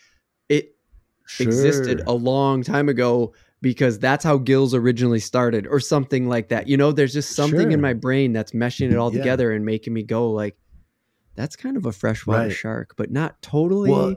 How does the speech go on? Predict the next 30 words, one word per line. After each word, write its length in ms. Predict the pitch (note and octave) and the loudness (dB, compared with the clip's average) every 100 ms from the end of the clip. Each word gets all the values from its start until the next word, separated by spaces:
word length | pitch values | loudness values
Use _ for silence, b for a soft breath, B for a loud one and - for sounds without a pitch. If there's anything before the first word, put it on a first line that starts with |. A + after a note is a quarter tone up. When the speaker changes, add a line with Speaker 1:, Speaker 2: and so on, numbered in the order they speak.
| - | -6
Speaker 2:
it's 360 | C3 B2 - - B2 | -8 -8 -12 -8 -2
Speaker 1:
but 20 | |
Speaker 2:
totally, 360 | C#3+ F3+ B2+ G2 | 0 0 0 -4
it, 280 | - A#2 | -8 -12
it, 200 | G#2+ A#2+ - | -12 -16 -16
Speaker 1:
it's 180 | F#2+ - | -16 -8
Speaker 2:
you 120 | C3+ | -2
know, 140 | D#3 D#3+ | 0 0
it's 120 | C#3+ | -2
Speaker 1:
old. 40 | |
Speaker 2:
weird 220 | C3 C3+ | -4 -6
too 180 | A2+ E3+ | -6 -4
when 120 | D3+ | -2
you 100 | A2+ | -4
say 340 | G2+ - A2+ D3 | -8 -6 -4 -4
that. 260 | A#2 E2 | -6 -8
Like, 180 | D2 G2 | -12 -12
I 40 | G#2 | -10
didn't 200 | A2 G#2+ | -8 -8
even 200 | G2+ F#2 | -10 -10
think 220 | A#2+ B2 | -12 -10
about 280 | G2+ E2 E2+ | -10 -10 -12
it 80 | E2+ | -14
before, 340 | F#2 - E2+ | -14 -10 -8
but 180 | D#2+ D#2+ | -10 -10
when 100 | G#2+ | -10
you 60 | |
think 220 | G#2 D3+ C#3 | -10 -10 -10
about, 280 | G2+ F#2 | -8 -8
like, 260 | E2+ D#2+ - | -10 -14 -18